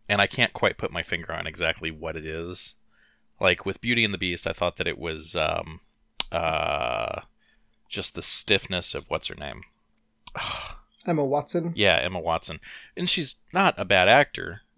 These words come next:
Speaker 1: Uh, and I think, you know, in hindsight, even in Beauty and the Beast, she was as good as she could have been. I think it's really just down to that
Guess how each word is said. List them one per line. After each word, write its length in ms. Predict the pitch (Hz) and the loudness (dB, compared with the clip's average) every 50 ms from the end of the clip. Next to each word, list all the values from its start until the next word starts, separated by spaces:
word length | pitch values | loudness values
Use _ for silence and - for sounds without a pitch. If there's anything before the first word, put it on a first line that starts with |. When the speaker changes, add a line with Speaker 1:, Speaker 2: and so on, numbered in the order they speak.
| _ _ _ _ - | _ _ _ _ -4
Speaker 1:
Uh, 500 | 101 98 95 92 90 87 82 85 85 85 92 - _ _ _ _ _ _ _ _ - | 0 2 4 4 4 4 2 2 -2 -4 -6 -12 _ _ _ _ _ _ _ _ -2
and 180 | 123 123 110 | 0 0 2
I 60 | 104 | 0
think, 400 | 104 - - 135 127 113 - - _ _ _ _ _ _ | -2 0 0 -2 -2 -2 -6 -14 _ _ _ _ _ _
you 100 | - 123 113 | -2 0 2
know, 120 | 104 101 87 | 2 2 2
in 140 | 98 107 | 0 0
hindsight, 500 | 101 117 110 110 110 98 - 92 80 82 | 2 4 4 4 4 4 2 2 2 2
even 240 | - 87 87 92 87 | 0 -4 -6 -6 -8
in 100 | 85 82 | -8 -8
Beauty 200 | 82 90 85 85 | -8 -6 -6 -6
and 80 | 82 80 | -6 -6
the 60 | 87 | -6
Beast, 180 | 104 123 110 - | -4 -2 -2 -2
she 100 | - 90 | -4 -4
was 280 | 90 82 - - - - - _ _ _ _ _ _ _ _ _ _ - | -4 -2 -2 -4 -4 -6 -14 _ _ _ _ _ _ _ _ _ _ 4
as 180 | 107 101 92 | 4 4 4
good 200 | - - - 82 | 0 -2 -4 -2
as 60 | 90 | -2
she 160 | - - - - | -2 -4 -4 -6
could 180 | - - - | -8 -10 -10
have 120 | - - - | -10 -6 -2
been. 180 | 143 151 127 | -2 0 0
I 60 | 92 | -2
think 280 | 92 - - 143 135 - | -4 -4 -4 -2 -2 -2
it's 200 | - - - - | -4 -4 -6 -6
really 200 | 117 135 123 107 | -4 -2 -2 -2
just 240 | 95 - - - - | -2 -4 -6 -4 0
down 240 | 92 92 95 95 95 | 2 2 2 2 0
to 220 | - - 104 92 85 - - - - | -2 -2 -2 -2 -4 -8 -14 -6 -2
that 260 | 123 131 151 - - | 2 2 2 2 0